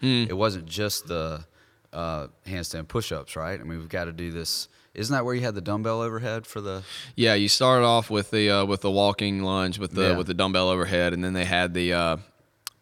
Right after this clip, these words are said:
Speaker 1: the step
Speaker 2: Step
Speaker 1: ups,
Speaker 2: ups, yeah.
Speaker 1: which I was really, I was really happy with their standards for the, uh, for the step ups, and they, 'cause they essentially just said, "Carry the dumbbell however you want to."
Speaker 2: Yeah.
Speaker 1: And I thought that was good.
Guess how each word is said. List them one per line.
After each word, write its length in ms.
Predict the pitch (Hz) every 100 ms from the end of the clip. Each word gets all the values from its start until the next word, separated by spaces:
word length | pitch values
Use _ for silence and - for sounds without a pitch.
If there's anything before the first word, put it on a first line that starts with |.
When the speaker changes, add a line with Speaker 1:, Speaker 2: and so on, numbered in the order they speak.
| _
Speaker 1:
the 120 | 101 92
step 300 | - 104 101
Speaker 2:
Step 100 | 104
Speaker 1:
ups, 480 | 82 85 78 - -
Speaker 2:
ups, 20 | 85
yeah. 220 | 82 76
Speaker 1:
which 240 | 98 107 107
I 100 | 110
was 180 | 110 113
really, 320 | 120 113 110
I 100 | 98
was 180 | 113 104
really 260 | 117 127 101
happy 320 | 107 104 98
with 160 | 98
their 140 | 98 95
standards 480 | - 92 92 92 -
for 280 | 98 95
the, 160 | 90 90
uh, 80 | 85
for 200 | 92 92
the 80 | 80
step 320 | - 110 -
ups, 220 | 98 -
and 100 | 92
they, 160 | 87 85
'cause 280 | - - 90
they 100 | 80
essentially 380 | 80 80 -
just 160 | 82 82
said, 240 | 82 82
"Carry 280 | - 98 92
the 100 | 85
dumbbell 400 | 82 87 85 85
however 500 | - 85 - 87 82
you 220 | 82 82
want 280 | 78 80 87
to." 260 | - 113 131 -
Speaker 2:
Yeah. 240 | 85 82 73
Speaker 1:
And 120 | 110
I 80 | 107
thought 240 | 101 90
that 180 | 87 78
was 140 | 80
good. 340 | - 76 -